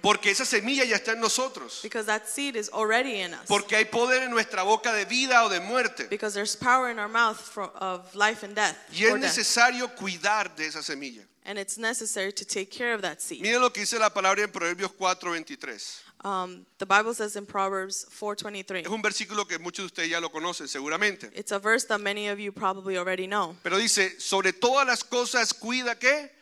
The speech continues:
Speaker 1: "Tu corazón, porque este determina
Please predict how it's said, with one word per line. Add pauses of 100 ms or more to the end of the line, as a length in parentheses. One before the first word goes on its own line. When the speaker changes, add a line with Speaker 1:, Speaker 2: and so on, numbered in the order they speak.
(360)
Speaker 1:
"Tu
corazón, (420)
porque
este
determina